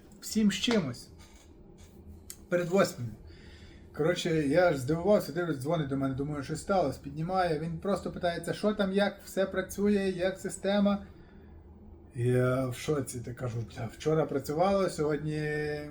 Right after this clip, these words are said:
пізніше перевірю». І так трошечки був шокований, кажу, «Добре, потім скину», і пішов спати.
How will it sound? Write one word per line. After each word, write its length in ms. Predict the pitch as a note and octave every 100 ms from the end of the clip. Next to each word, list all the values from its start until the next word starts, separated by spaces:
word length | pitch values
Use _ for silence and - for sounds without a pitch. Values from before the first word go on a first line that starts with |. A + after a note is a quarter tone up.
| C#3
пізніше 360 | D#3 C#3 D3+ D3+
перевірю». 540 | D#3+ E3 F3+ G3+ E3+ D#3+ - - - - - - - - -
І 760 | C#3+ D3+ D3+ D3+ D3+ D3+ D3 C#3
так 160 | D#3
трошечки 400 | - C#3+ C#3 -
був 140 | C#3+ C3+
шокований, 520 | - E3 F3+ F#3+ F#3+
кажу, 280 | E3+ D3 C3
«Добре, 300 | D3 D#3+ D#3+
потім 420 | - C3+ C#3 C3
скину», 460 | - E3 F#3 G3 F#3+ -
і 260 | E3+ F#3
пішов 260 | F#3+ - D3+
спати. 320 | - D#2+ -